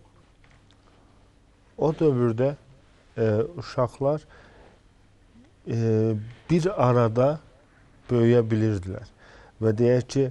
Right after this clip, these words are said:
e, biraz i-, iqtisadi cəhətdən zəif olsalar da, bir-birinin paltarıyla böyüyə bilirdilər.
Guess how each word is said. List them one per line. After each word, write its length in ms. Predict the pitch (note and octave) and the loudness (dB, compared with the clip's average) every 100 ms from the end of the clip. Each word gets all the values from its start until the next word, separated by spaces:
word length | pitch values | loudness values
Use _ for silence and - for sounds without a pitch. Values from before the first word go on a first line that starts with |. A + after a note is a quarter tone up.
| C3 - - - | -4 -20 -12 2
e, 100 | A2+ A2+ A2 A2 G#2+ A2 A2 - _ _ C#3+ | 4 6 6 4 2 -2 -6 -16 _ _ -12
biraz 400 | B2 B2+ A2+ - | -2 0 0 -4
i-, 140 | - - | -12 -10
iqtisadi 600 | B2+ - - C#3 B2 A#2+ C3 | -12 -10 -2 2 2 0 0
cəhətdən 520 | C3 A2+ A2+ B2 A#2+ G#2 A2+ | 0 2 -2 -2 -2 -4 -4
zəif 320 | G#2 A2 A2+ A2 | 2 2 2 2
olsalar 640 | G#2+ G#2 A#2 G#2 F#2 F2 | 0 0 0 2 2 -2
da, 160 | A2+ C#3 - - - - _ _ _ | -4 -6 -14 -20 -20 -20 _ _ _
bir-birinin 560 | E3+ D#3+ C#3+ C#3 C#3 D#3+ | 2 2 4 4 6 4
paltarıyla 800 | - D3 B2+ C3+ C3 D3 C#3 F#2+ F2 | 6 8 10 10 8 6 2 0 -2
böyüyə 320 | F2+ F2+ F2+ F2 | -2 -2 -4 -6
bilirdilər. 640 | F#2 F#2+ F2+ G2 G#2 C3+ | -6 -6 -6 -4 -4 -6